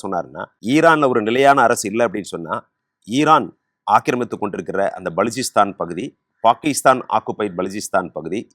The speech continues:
இங்க வந்து ஒரு நிலையற்ற தன்மை உருவாகும். எனவே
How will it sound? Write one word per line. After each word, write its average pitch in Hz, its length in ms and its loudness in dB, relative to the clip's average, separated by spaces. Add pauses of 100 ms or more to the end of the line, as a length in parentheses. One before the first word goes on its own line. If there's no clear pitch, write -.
இங்க 120 280 -4
வந்து 110 200 -6
ஒரு 113 320 -6 (100)
நிலையற்ற 139 480 2
தன்மை 113 300 0
உருவாகும். 104 600 0 (220)
எனவே 107 520 -4